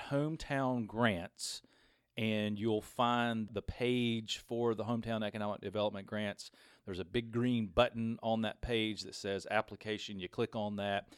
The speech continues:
and you can start working on your application. You can save it.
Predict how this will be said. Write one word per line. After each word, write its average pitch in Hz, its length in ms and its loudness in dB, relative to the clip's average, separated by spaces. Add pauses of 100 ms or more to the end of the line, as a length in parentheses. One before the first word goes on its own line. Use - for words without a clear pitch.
(260)
and 101 280 -4
you 101 160 -2
can 92 220 -8
start 110 380 0
working 104 360 -2
on 95 180 -4
your 95 220 -4
application. 98 920 -2 (300)
You 117 100 -4
can 98 160 -8
save 135 400 6
it. 139 220 4